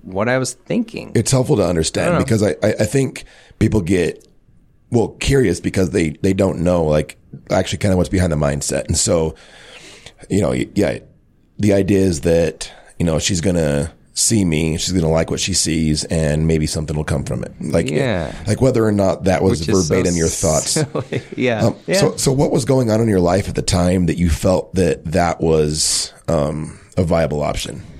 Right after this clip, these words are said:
Speaker 2: that that made sense to you at that time?
Speaker 1: You know, I, I think, I, I don't know. I don't wanna, I guess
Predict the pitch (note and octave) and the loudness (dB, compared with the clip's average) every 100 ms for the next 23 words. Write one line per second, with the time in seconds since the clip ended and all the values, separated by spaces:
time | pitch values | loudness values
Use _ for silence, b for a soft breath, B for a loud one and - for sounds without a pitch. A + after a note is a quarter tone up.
0 | - F2+ D2 D#2 - - F2+ - - E2+ | -6 -2 0 0 -2 -2 -4 -4 -6 -4
1 | E2 E2 - D#2 - F3 F3+ F#3 F#3+ F#3+ | -2 -4 -6 -8 -4 0 0 2 2 2
2 | E3 D#3 C#3+ - B2 - - D#3+ D#3+ - | 2 0 0 -2 -2 -4 -2 -2 -2 -6
3 | - B B B B B B B B C4 | -10 B B B B B B B B -10
4 | F3+ C#3 - - - - - - - - | -6 -6 -8 -16 -18 -20 -18 -20 -20 -20
5 | _ - - A#2+ D#2+ E2+ E2+ - F#2+ A#2 | _ -14 -6 -4 -4 -4 -4 -2 0 0
6 | A#2 A2+ G2+ F#2 F2+ E2+ - F2 E2 - | 2 2 2 2 0 -2 -4 -2 -2 -2